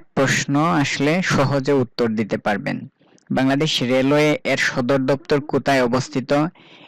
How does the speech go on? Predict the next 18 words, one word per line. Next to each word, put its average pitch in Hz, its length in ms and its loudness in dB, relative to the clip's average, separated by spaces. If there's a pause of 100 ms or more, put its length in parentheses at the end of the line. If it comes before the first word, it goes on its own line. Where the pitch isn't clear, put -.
এটির 131 300 -4
ভীষণ 135 580 2 (220)
ও 127 80 0 (100)
মিশন 131 480 2
কী, 131 200 0 (120)
দায়িত্বপ্রাপ্ত 127 760 -4
নির্বাহীগণ 131 920 0 (800)
কারা 127 300 2 (260)
কোন 143 240 0
দায়িত্বে 131 400 0
আছেন, 123 380 0 (760)
তাদের 120 340 0
নাম 120 340 2 (500)
ও 123 80 2 (180)
পদ 127 200 2
সম্পর্কে 131 680 -4 (520)
এমন 139 260 4 (120)
আরও 143 320 2